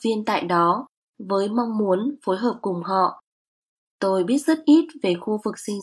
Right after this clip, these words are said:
sống mới của mình, kể cả các điểm phát báo, nhưng tôi nghĩ mình có thể áp dụng những kinh nghiệm tích lũy được khi tham gia quảng bá thần vận. Đó là những việc như lập bản đồ khu vực, đóng gói tài liệu, chỉ định người lái xe,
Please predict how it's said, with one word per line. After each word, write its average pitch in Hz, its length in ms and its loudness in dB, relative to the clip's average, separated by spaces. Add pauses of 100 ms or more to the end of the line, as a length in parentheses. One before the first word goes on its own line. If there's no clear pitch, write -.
sống 175 260 -4
mới 175 240 0
của 208 200 0
mình, 170 280 0 (560)
kể 185 220 0
cả 180 260 0
các 285 100 0
điểm 226 280 4
phát 277 200 -2
báo, 175 420 2 (500)
nhưng 208 300 -2
tôi 208 140 -4
nghĩ 202 240 -2
mình 214 260 2
có 202 140 -4
thể 240 100 -2
áp 262 260 -2
dụng - 340 2
những 185 240 -4
kinh 240 200 0
nghiệm 233 180 2 (100)
tích 277 140 2
lũy 247 220 0
được 208 260 2 (500)
khi 202 160 -8
tham 196 180 -8
gia 190 360 -6
quảng 156 220 -4
bá 151 240 -4
thần 190 180 -2
vận. 180 200 4 (1040)
Đó 185 180 4
là 233 160 2
những 190 280 -2
việc 226 240 2
như 208 140 -4
lập 202 260 -2
bản 165 220 -2
đồ 180 180 0
khu 226 260 -2
vực, 202 180 0 (520)
đóng 170 240 -2
gói 175 300 -2
tài 214 180 0
liệu, 185 340 4 (500)
chỉ 180 240 -2
định 180 220 -2
người 180 200 -2
lái 170 200 -2
xe, 214 380 0